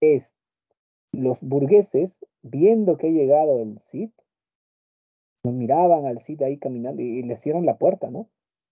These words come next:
Y, y todos comentaban, "Qué buen vasallo, si tuviese buen señor.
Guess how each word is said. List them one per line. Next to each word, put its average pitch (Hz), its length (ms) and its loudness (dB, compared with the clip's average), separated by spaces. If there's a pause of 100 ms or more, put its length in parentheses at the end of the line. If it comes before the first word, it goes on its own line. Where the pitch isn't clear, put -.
(260)
Y, 127 280 -8
y 127 120 -10
todos 165 240 4
comentaban, 117 640 -4 (640)
"Qué 143 160 0
buen 139 380 0
vasallo, 120 720 -6 (1040)
si 131 140 -4
tuviese 123 760 -2
buen 104 380 -8
señor. 101 540 -14